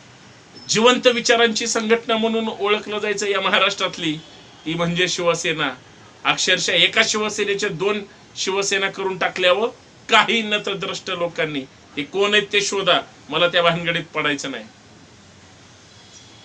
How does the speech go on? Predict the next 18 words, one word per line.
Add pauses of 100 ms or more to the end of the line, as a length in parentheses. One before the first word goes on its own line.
(240)
लगेच
दुसरा
पक्ष,
अहो,
ज्याची
महाराष्ट्रावर
हुकूमत
होती, (300)
महाराष्ट्रातल्या (580)
सगळ्या (680)
तरुण
कार्यकर्त्यांचा
आणि
श्रीमंत
लोकांचा
असा
पक्ष
म्हणायचे,